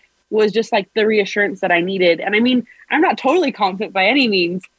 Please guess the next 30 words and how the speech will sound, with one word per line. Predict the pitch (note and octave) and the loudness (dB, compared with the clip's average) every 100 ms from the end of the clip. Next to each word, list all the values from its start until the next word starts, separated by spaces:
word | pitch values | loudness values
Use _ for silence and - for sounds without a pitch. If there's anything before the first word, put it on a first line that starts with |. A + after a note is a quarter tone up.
| _ - | _ -4
Um, | G3+ F#3 | 0 0
a | F#3 | 0
lot | G#3+ A#3 | 2 2
of | A#3 | 0
these | B3 | -2
people | C4 A3+ A#3+ | -2 -2 -2
have | A3+ | 0
way | G3+ A3 | 0 0
more | A#3 | 0
experience | F#4+ - A3 A3 A3 | -4 -2 0 0 0
than | A#3+ A#3 | 0 2
me | A#3+ B3+ | 2 0
and | - G3 F#3 F3+ F#3 F3 _ _ | -2 0 0 0 -4 -8 _ _
have | G#3 | 0
been | F#3+ G#3 | 2 2
in | G#3+ | 0
this, | G3+ - - | -2 -4 -4
uh, | F#3 F3+ E3+ F3+ | 0 0 0 -2
program | G3 F3+ G3+ | -2 0 -2
for | G3+ F#3+ | 0 0
a | |
lot | F3+ - | 0 0
longer | E3+ F#3 G#3+ | 0 0 0
and | G#3 F#3 | 0 0
know | E3+ | 0
a | |
lot | F3+ - | 0 -2
more | F#3 F3+ | -4 -4
about | F3 D3+ F3 | 0 0 2
it. | A3+ B3 | 0 -2